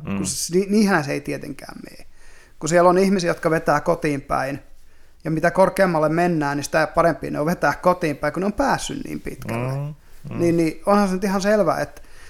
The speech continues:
Speaker 2: että se kuva on simplistinen, niin siitä kyllähän nyt helposti syntyy sit tällaisia salaliittoteorioita siitä, että on tällaisia niinku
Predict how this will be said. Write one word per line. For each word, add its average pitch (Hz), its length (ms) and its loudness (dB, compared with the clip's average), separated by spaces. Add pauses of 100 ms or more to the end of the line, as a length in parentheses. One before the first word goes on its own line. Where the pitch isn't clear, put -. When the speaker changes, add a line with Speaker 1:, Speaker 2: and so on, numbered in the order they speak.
(160)
Speaker 2:
että 170 120 -4
se 175 60 -4
kuva 196 300 2
on 147 120 0
simplistinen, 151 640 -4
niin 151 80 -2
siitä 180 280 0
kyllähän 185 380 2
nyt 170 160 -6
helposti 233 380 0
syntyy 196 580 4
sit 147 180 -2
tällaisia 151 400 -2
salaliittoteorioita 143 1300 -2 (520)
siitä, 147 480 0
että 139 400 -4
on 147 260 0
tällaisia 143 560 -4
niinku 143 540 -8